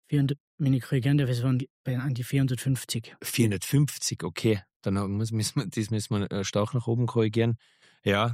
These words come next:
Speaker 2: das sind schon sehr fordernde Wochenenden und das zieht sich jetzt doch schon ein paar Wochen durch. Man hat jetzt auch ganz intensivst auch die Touristiker aufgefordert, richtig zu kommunizieren in diesen Zeiten. Man hat auch, äh, aufs Handy eine, eine Warn-, äh, Nachricht bekommen, die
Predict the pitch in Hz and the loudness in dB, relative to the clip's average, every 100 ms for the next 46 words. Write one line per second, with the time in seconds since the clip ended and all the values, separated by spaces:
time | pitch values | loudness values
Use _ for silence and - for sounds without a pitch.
0 | - 113 - 113 113 113 120 117 - 107 | -4 -6 -2 0 0 0 0 0 0 -2
1 | - 107 113 117 110 110 107 - _ - | 0 0 2 0 2 2 0 -4 _ -2
2 | 107 - 120 117 107 98 107 - 127 123 | -2 0 0 2 2 0 -2 0 -2 0
3 | 117 98 - 107 120 110 98 110 110 - | -2 -2 -4 -4 -2 -2 0 0 0 -4
4 | _ _ _ 110 110 - 101 110 123 139 | _ _ _ 0 0 0 0 2 2 0
5 | - _ _ 110 104 107 120 113 107 104 | -8 _ _ 0 2 4 2 2 0 0
6 | 107 117 117 120 117 107 - 120 - 90 | 0 0 2 0 0 -2 0 -2 -2 -4
7 | 104 - - 107 123 - 110 104 107 - | -2 -4 -2 -2 -2 -4 -2 -2 -2 -4
8 | 110 110 110 113 - - _ _ _ - | -4 -2 0 -2 -4 -20 _ _ _ -4
9 | 113 143 - 143 117 - 113 117 110 110 | 0 2 2 -2 0 -2 2 2 4 2
10 | 104 - 120 131 127 120 123 107 110 120 | 2 2 2 2 2 0 -2 0 0 0
11 | - 107 98 101 107 107 - - _ _ | 0 0 2 2 4 2 0 -10 _ _
12 | _ - 104 101 - 107 117 113 104 107 | _ -2 0 0 0 0 0 0 0 0
13 | 101 - 101 101 95 92 104 123 117 90 | 0 -2 -2 -2 0 0 2 2 0 -4
14 | 95 71 - 98 101 104 107 123 117 - | -8 -8 -8 -8 -6 0 0 0 -2 -2
15 | 104 104 113 117 110 | -2 0 0 0 0